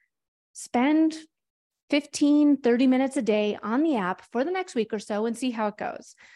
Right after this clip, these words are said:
I think that if you do around three to four posts a day,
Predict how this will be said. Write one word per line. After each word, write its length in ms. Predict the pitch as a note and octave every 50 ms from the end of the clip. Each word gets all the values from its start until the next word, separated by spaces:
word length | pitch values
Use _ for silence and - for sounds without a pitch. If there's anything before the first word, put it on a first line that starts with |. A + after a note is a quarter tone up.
| _ _ _ _ _ _ _ _ _
I 160 | - - A3+ A#3+
think 240 | A#3+ C#4 C4+ B3+
that 160 | C#4+ C#4 - B3
if 120 | A#3+ -
you 200 | A#3+ A#3+ B3 A#3+
do 400 | A3 G3 A#3 A#3+ A#3+ B3 B3 B3
around 480 | - A#3 A#3 G#3 G#3+ G#3 G#3 G#3 G#3 G3+
three 680 | - - A3+ G#3+ A3 A3+ A3+ A#3 A#3+ B3 B3+ C#4 C4 B3+
to 80 | - A#3
four 280 | G#3 - - G#3 G3 G3
posts 320 | - G#3+ G3+ G3 - -
a 40 | F#3+
day, 480 | F#3+ - F#3+ F#3+ G3 G#3+ C4+ E4+ G4+